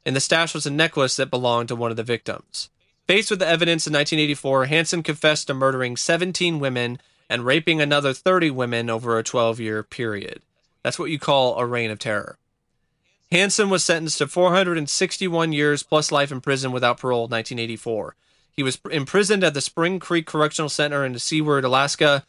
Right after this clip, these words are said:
where he died in two thousand fourteen. As part of a plea bargain, the butcher baker was only ever charged with four of the seventeen murders he confessed to,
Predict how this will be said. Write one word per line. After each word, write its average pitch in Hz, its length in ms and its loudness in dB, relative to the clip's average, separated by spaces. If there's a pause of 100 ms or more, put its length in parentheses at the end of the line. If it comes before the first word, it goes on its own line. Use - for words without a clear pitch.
(220)
where 127 140 2
he 123 160 -2
died 135 480 4
in 110 100 -4
two 123 120 -4
thousand 127 280 2
fourteen. 120 640 -4 (680)
As 135 140 2
part 180 220 2
of 185 80 0
a 165 60 0
plea 196 240 2
bargain, 185 480 2
the 175 80 -2
butcher 190 300 2
baker 160 360 2
was 165 160 -2
only 190 240 0
ever 170 220 0
charged 175 340 2
with 165 140 -4
four 175 440 4
of 131 120 -2
the 139 100 -2
seventeen 151 480 0
murders 127 340 2
he 127 140 -4
confessed 139 440 0
to, 120 300 -8